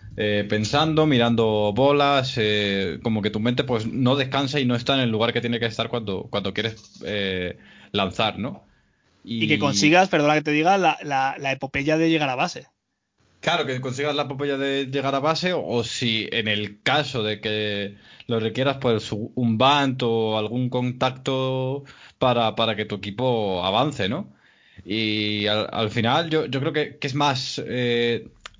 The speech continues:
Speaker 1: tema mental de que eso, bueno, no, mm, pues eso, no, no
Speaker 2: Sí.
Speaker 1: consiguen eso, no llegan a, a, a,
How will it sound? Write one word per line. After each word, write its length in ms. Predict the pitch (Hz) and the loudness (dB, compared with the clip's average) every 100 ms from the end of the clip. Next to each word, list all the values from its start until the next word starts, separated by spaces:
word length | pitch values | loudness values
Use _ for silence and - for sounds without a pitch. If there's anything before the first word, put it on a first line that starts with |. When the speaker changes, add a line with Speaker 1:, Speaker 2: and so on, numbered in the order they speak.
| - - | -12 0
Speaker 1:
tema 280 | 147 143 | 2 4
mental 640 | 131 123 113 - 123 127 123 | 2 0 -2 -4 -2 0 -2
de 300 | 113 110 107 | -2 -2 -4
que 460 | 107 101 98 98 104 | -6 -6 -4 -4 -4
eso, 180 | 101 | -6
bueno, 240 | 104 101 90 | -6 -6 -6
no, 320 | 101 101 98 | -6 -4 -4
mm, 440 | 95 90 95 95 - - _ _ _ _ - _ - - - - - _ _ - - - - | -4 -4 -4 -6 -10 -20 _ _ _ _ -20 _ -14 -14 -20 -20 -20 _ _ -20 -18 -16 -6
pues 200 | - 123 139 | 2 4 4
eso, 200 | 127 113 | 2 2
no, 260 | 127 139 | 4 4
no 240 | 131 127 147 | 4 2 2
Speaker 2:
Sí. 60 | |
Speaker 1:
consiguen 1800 | 143 143 131 - 151 147 139 131 131 127 127 127 123 123 123 123 120 123 135 | 2 0 0 0 0 0 0 0 0 0 -2 -2 -2 -2 -2 -2 0 0 0
eso, 280 | 127 110 | 0 -2
no 580 | 107 123 123 123 120 123 | 2 4 4 4 4 2
llegan 360 | 117 127 127 123 | 2 2 2 2
a, 920 | 120 120 120 117 117 113 113 113 117 131 - - _ _ _ _ _ _ _ _ _ _ - | 0 0 0 0 0 0 -2 -4 -6 -12 -20 -20 _ _ _ _ _ _ _ _ _ _ -6
a, 1000 | 113 123 123 117 117 113 117 - - - - _ - | -2 0 0 0 -2 -2 -2 -4 -6 -8 -14 _ -10
a, 920 | - 123 120 120 117 113 113 107 98 | 0 2 4 4 2 2 2 0 0